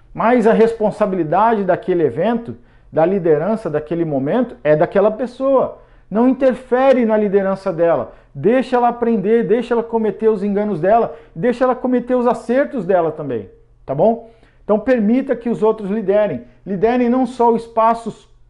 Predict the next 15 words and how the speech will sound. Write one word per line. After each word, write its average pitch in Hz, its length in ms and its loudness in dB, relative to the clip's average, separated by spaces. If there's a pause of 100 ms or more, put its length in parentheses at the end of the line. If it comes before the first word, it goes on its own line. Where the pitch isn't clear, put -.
(280)
o 196 100 -6
espaço 196 420 -4
próprio 226 460 -2
deles, 196 560 -4 (260)
mas 202 200 -4
o 233 60 -2
seu 277 300 -2
espaço 247 520 -4
também. 165 360 -4 (220)
Dentro 247 260 2
da 240 140 2
sua 233 180 -2
academia, 220 460 2
dá 190 160 0
espaço, 185 640 -4